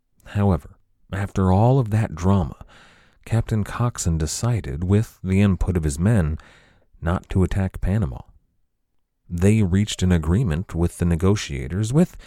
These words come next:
several caveats we'll get to shortly, and took their three ships and just sailed away. I think more than reaching an armistice, though, they chose to do so on two grounds. First,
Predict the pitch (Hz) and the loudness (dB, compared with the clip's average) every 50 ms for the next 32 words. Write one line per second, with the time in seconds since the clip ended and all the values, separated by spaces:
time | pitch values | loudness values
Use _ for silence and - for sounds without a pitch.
0 | - - _ _ _ - - - 117 95 85 78 - - 92 85 76 73 73 71 | -20 -20 _ _ _ -10 0 0 2 2 2 -2 0 0 0 0 2 0 0 -2
1 | 69 - - - 85 80 73 78 78 - - - - 71 - - - - 120 123 | -2 -4 -4 -2 -2 -2 0 -2 -6 -6 -6 -8 -8 -6 -6 -8 -6 -2 -2 -2
2 | 107 - 123 120 120 - - - - - - _ _ _ _ - - 92 92 80 | 0 0 0 0 0 -2 -4 -10 -20 -20 -20 _ _ _ _ -8 -4 -4 -4 -4
3 | - - 113 113 - - 95 95 98 98 - - 95 101 98 95 - - - 135 | -2 -2 -2 -2 -2 0 0 0 0 0 -2 -2 0 0 0 0 -2 -4 -4 -2
4 | 135 - - - - - - - - _ _ - - 85 80 78 76 - - - | -4 -4 -4 -10 -12 -12 -12 -14 -20 _ _ -10 -8 -6 -4 -4 -4 -6 -6 -10
5 | - - - - - 71 76 80 82 87 90 87 95 104 90 71 - _ _ _ | -8 -8 -8 -6 -6 -2 -2 0 2 2 2 0 0 -2 -4 -8 -12 _ _ _
6 | _ _ _ _ _ _ _ _ _ _ _ _ _ _ _ _ _ _ _ _ | _ _ _ _ _ _ _ _ _ _ _ _ _ _ _ _ _ _ _ _
7 | _ _ _ _ - - - 120 - 165 175 175 - - - - - - - _ | _ _ _ _ -4 -2 -2 0 2 2 2 2 0 -6 -18 -20 -20 -20 -20 _
8 | _ _ _ - - 110 117 123 117 104 95 92 98 98 - - 85 80 78 71 | _ _ _ -4 2 4 4 6 6 4 4 2 2 0 -2 -2 -4 -4 -4 -4
9 | 69 73 85 92 95 95 92 - - 101 95 - - - 101 104 104 107 107 95 | -2 2 2 2 2 2 0 -2 -2 -4 -4 -4 -2 0 2 2 4 2 2 2
10 | 87 95 98 110 104 - - - 92 92 92 90 - - - 80 80 78 76 - | 2 0 0 0 -2 -4 -2 0 2 4 4 2 0 -2 -4 -2 -2 -2 -2 -2
11 | - - 85 80 78 73 73 - - 104 104 95 - 78 64 60 65 - - 87 | -2 0 0 0 0 -2 -4 0 2 2 2 2 2 -4 -4 -6 -8 -14 -16 -18
12 | - - - - - _ _ _ _ _ _ _ _ _ _ _ _ _ _ _ | -18 -18 -20 -20 -20 _ _ _ _ _ _ _ _ _ _ _ _ _ _ _
13 | _ _ _ - - - 180 151 120 117 - - - - - - - | _ _ _ -8 0 2 4 4 4 2 -2 -6 -10 -10 -12 -16 -16